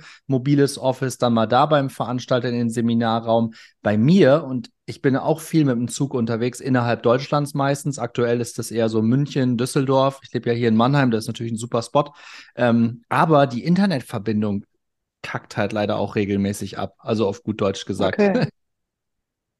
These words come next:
Speaker 1: Also
Speaker 2: Ja.
Speaker 1: von daher
Speaker 2: Ja, ja, ich, ähm, da, genau, wir sind irgendwie so leicht ein bisschen abgedriftet, wir beide gerade. Also
Speaker 1: <laughs>
Speaker 2: das, ähm, ja, das ist, aber, äh,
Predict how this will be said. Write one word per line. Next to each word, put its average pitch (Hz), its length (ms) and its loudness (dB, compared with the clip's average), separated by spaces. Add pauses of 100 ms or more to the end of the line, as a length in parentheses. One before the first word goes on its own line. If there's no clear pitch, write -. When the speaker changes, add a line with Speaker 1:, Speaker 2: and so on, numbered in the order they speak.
(300)
Speaker 1:
Also 123 200 0
Speaker 2:
Ja. 190 80 6
Speaker 1:
von 120 100 4
daher 123 240 4
Speaker 2:
Ja, 226 120 6
ja, 220 100 6
ich, 220 140 0
ähm, 220 380 2
da, 214 160 4 (720)
genau, 208 240 4
wir 214 80 8
sind 240 100 2
irgendwie 220 200 0
so 220 40 4
leicht 214 320 4
ein 202 60 -8
bisschen 214 200 -2
abgedriftet, 165 600 -2
wir 165 100 2
beide 160 240 2
gerade. 180 340 2 (300)
Also - 180 6
Speaker 1:
<laughs> - 80 4
Speaker 2:
das, 285 200 4 (200)
ähm, 254 380 4
ja, 185 240 2
das 262 160 2
ist, 254 200 -6
aber, 269 160 2 (120)
äh, 233 140 -10